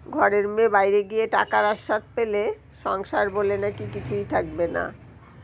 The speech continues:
কেউ বলল, "গৃহলক্ষ্মীরা এবার হোলসেল রেটে মা কালী হবে, গেরস্ত হুঁশিয়ার, ঘর সংসার বলে কিছু থাকবে না।" কেউ কেউ ছুটলেন অর্থনীতিবিদ, সমাজতত্ত্ববিদ বিনয় সরকারের কাছে।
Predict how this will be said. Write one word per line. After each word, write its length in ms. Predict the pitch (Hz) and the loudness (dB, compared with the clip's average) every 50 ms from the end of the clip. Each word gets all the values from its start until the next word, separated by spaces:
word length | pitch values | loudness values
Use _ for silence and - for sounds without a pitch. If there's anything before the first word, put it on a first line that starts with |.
| - - - - - | -20 -20 -20 -8 0
কেউ 180 | - 233 254 | 2 4 4
বলল, 420 | 254 226 262 269 262 254 247 254 247 | 6 6 6 6 6 6 4 4 4
"গৃহলক্ষ্মীরা 880 | 202 208 220 208 233 240 233 247 240 240 - - 349 349 427 240 240 | 4 0 -2 2 2 2 2 2 0 -2 -2 -2 0 2 2 2 2
এবার 320 | 233 226 214 226 226 240 302 | 2 2 4 4 4 4 2
হোলসেল 520 | 277 277 226 220 220 220 - - 240 233 | 0 0 0 0 0 -2 -2 -2 0 0
রেটে 320 | 214 226 226 214 - 254 233 | 0 0 -2 -2 -2 -2 -2
মা 240 | 220 208 202 196 202 - | 0 0 0 0 2 2
কালী 320 | 208 202 196 190 196 202 | 2 2 2 2 0 0
হবে, 400 | 196 190 190 196 190 196 196 196 - - _ _ _ _ - 311 - | 0 0 0 -2 -2 -4 -4 -6 -12 -20 _ _ _ _ -18 -8 -6
গেরস্ত 420 | 196 202 196 208 214 - - - 240 | -4 -2 -2 -2 -4 -4 -6 -4 -4
হুঁশিয়ার, 580 | 214 196 196 190 - - 196 196 196 190 - - - - - - - - - - - - - - - - _ - | -4 -4 -4 -6 -6 -4 -2 -2 0 -2 -2 -6 -12 -20 -20 -20 -20 -20 -20 -20 -20 -20 -20 -20 -20 -20 _ -6
ঘর 200 | 262 247 302 311 | 0 2 4 4
সংসার 520 | 311 - - - 214 208 202 311 233 214 208 | 2 2 -2 -2 -2 -2 -2 0 0 0 0
বলে 360 | 202 214 208 202 226 269 453 - - - | 0 0 0 2 2 0 -2 -4 -8 -16
কিছু 240 | - - - - - | -16 -14 -12 -12 -8
থাকবে 440 | - 254 190 180 - - 175 180 | -4 -4 -4 -4 -4 -4 -6 -6
না।" 260 | - 175 - - 214 - _ - - _ _ _ _ _ _ _ _ _ - - - - - - - - - - - - - - _ _ - - | -6 -6 -8 -10 -12 -14 _ -20 -20 _ _ _ _ _ _ _ _ _ -20 -20 -20 -20 -20 -20 -20 -20 -20 -20 -20 -20 -20 -20 _ _ 0 4
কেউ 160 | 254 269 285 | 4 4 6
কেউ 220 | 262 294 277 302 | 4 2 0 0
ছুটলেন 500 | 294 - 302 285 - 262 262 277 277 262 | 0 0 -2 -4 -2 2 4 6 6 6
অর্থনীতিবিদ, 840 | 254 233 233 233 - 339 254 247 254 247 - 254 226 240 247 254 - | 6 4 4 4 0 -4 -4 -4 -4 -6 -6 -8 -6 -6 -6 -6 -4
সমাজতত্ত্ববিদ 920 | - - 226 226 226 233 226 - 240 233 - - - 233 208 233 233 226 | -4 -2 0 0 0 -2 -2 -2 -4 -4 -4 -4 -6 -6 -4 -4 -6 -6
বিনয় 360 | 202 202 214 208 220 220 226 | -6 -8 -6 -4 -2 -2 -2
সরকারের 540 | 226 - 277 220 202 - 240 214 214 202 - | -2 -2 -4 -4 -2 0 0 0 0 0 0
কাছে। 500 | - 220 214 214 - - 226 214 208 208 | 0 -2 -2 -2 -2 -4 -2 -2 -2 -4